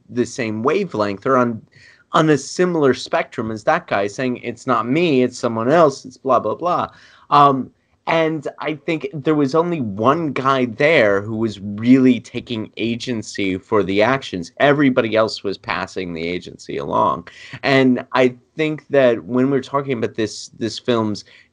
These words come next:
dehumanization or otherization of the Nazis, um,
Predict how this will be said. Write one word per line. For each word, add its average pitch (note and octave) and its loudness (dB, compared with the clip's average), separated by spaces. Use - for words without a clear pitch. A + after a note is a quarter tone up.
dehumanization B2 2
or G2 0
otherization G#2 2
of F2+ -8
the C3 -2
Nazis, C3+ -2
um, F#2+ 2